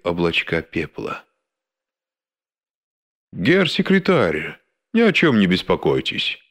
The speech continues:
Попов уже вешал себе на шею портупею, чтоб не мешало спускаться. «Я слезу первый,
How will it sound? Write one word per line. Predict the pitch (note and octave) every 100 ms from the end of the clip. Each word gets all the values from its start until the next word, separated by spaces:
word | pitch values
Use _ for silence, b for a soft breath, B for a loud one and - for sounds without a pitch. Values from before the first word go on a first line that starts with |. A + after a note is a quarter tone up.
| _ _ _ _ _ _
Попов | - D#2+ F#2+ F2 F2
уже | E2
вешал | D#2+ F#2 F2 E2
себе | D#2+ D#2+ E2
на | E2
шею | D#2+ - D#2 D2+
портупею, | D2 C#2+ D2 - F2+ G2+ A#2 - _ _ _
чтоб | - - F2+
не | E2+
мешало | F2 - E2 D#2+
спускаться. | - - - D2 C#2+ - - - _ _ _ _ _ _ _ _ _ _
«Я | - E3+
слезу | D3+ G3 E3 E3
первый, | - G#3 A#2+ F2+ D#2 -